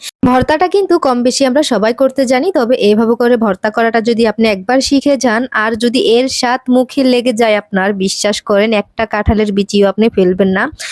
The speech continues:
শুধুমাত্র ভর্তা খাওয়ার জন্য রেখে দিবেন, এত মজার। তো তারপরে হচ্ছে আমি কিছু কাঁচামরিচ ভেজে নিচ্ছি, ঝালটা আপনারা কমিয়ে বাড়িয়ে দিতে পারেন যার যার পছন্দ অনুযায়ী। আমি একটু ঝাল বাড়িয়ে দিচ্ছি, কারণ কাঁঠালের বিচিতে ঝাল বাড়িয়ে দিলে অনেক বেশি মজা হয়, কারণ কাঁঠালের বিচিটা হালকা একটু মিষ্টি টাইপের থাকে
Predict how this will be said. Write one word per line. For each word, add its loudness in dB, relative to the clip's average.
শুধুমাত্র 0
ভর্তা -2
খাওয়ার -2
জন্য 2
রেখে 0
দিবেন, 0
এত -4
মজার। 2
তো 2
তারপরে 0
হচ্ছে 0
আমি 2
কিছু -2
কাঁচামরিচ 0
ভেজে 2
নিচ্ছি, 2
ঝালটা 0
আপনারা 0
কমিয়ে 2
বাড়িয়ে 2
দিতে -2
পারেন 2
যার 2
যার 0
পছন্দ 0
অনুযায়ী। 2
আমি 0
একটু 0
ঝাল 0
বাড়িয়ে 0
দিচ্ছি, -4
কারণ 0
কাঁঠালের 0
বিচিতে -2
ঝাল 0
বাড়িয়ে 2
দিলে -2
অনেক 2
বেশি 0
মজা 2
হয়, 0
কারণ -2
কাঁঠালের 0
বিচিটা -2
হালকা -2
একটু -2
মিষ্টি 0
টাইপের 0
থাকে 0